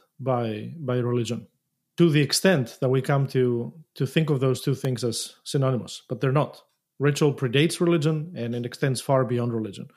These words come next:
And I would argue that our lives today are just as ritualized as they've ever been. It's just a matter of, uh, of course, we have to be, uh, careful with our definitions here, but based on my definition, ritual is everywhere. So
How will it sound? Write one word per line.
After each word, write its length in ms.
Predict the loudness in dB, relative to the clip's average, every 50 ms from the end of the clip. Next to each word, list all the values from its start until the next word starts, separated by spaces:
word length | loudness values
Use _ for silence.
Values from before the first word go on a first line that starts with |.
| _ _ -20 _ _ _ _ _ _ -4
And 140 | -2 0 2
I 100 | 4 4
would 220 | 4 4 2 0
argue 320 | 0 0 0 2 2 0 0
that 180 | 0 0 0
our 160 | 0 2 2 4
lives 280 | 4 4 4 2 2
today 320 | 0 2 2 4 4 4 2
are 220 | 2 0 -2 -4 -6 -12 -14 _ _ 2
just 240 | 2 2 4 4
as 120 | 2 2 4
ritualized 640 | 2 0 2 2 0 2 2 0 -2 -2 -2 -4 -4
as 120 | -4 -2
they've 220 | -4 -4 -6 -6 -10 -10 -4
ever 200 | -4 0 0 0
been. 280 | 0 -2 -4 -4 -6 -14 _ _ _ _ _ _ _ _ _ _ _ _ _ _ _ _ _ _ -6
It's 120 | -4 0 0
just 180 | 0 0 2
a 40 | 2
matter 280 | 2 4 4 4 2 2
of, 220 | 0 -2 -6 -8
uh, 300 | -8 -6 -6 -8 -8 -10 -12 -16 -20 -20 -20 -20 _ _ -14
of 160 | -12 -6 0
course, 180 | 0 2 2
we 80 | 2 2
have 120 | 0 2
to 80 | 0 0
be, 280 | 2 2 2 0 -2 -4 _ -14 -12
uh, 180 | -10 -10 -10 -10 -8 -2
careful 280 | 0 0 0 2 0 -2
with 220 | -2 -4 -6 -6 -8
our 120 | -6 -6
definitions 480 | -6 -4 -2 0 -2 0 0 -2 -4 -6
here, 220 | -8 -16 -16 -18 _ _ _ -8
but 200 | -6 -6 -4 0
based 240 | 0 0 0 0 0
on 100 | -2 0
my 240 | 0 2 2 4 4
definition, 520 | 2 0 -2 -4 -10 -10 -12 -12 -14 -18 _ _ _ _ _ _ _ _ -2
ritual 360 | 0 0 2 2 0 0 0
is 260 | -2 -4 -10 -14 -18 _ -4
everywhere. 380 | -2 -2 0 0 -2 -4 -8 -16 _ _ _ _ _ _ _ _ _ _ _ _ _ _ _ _ _ _ _ _
So 500 | -4 0 2 2 4 2 2 0 -2 -6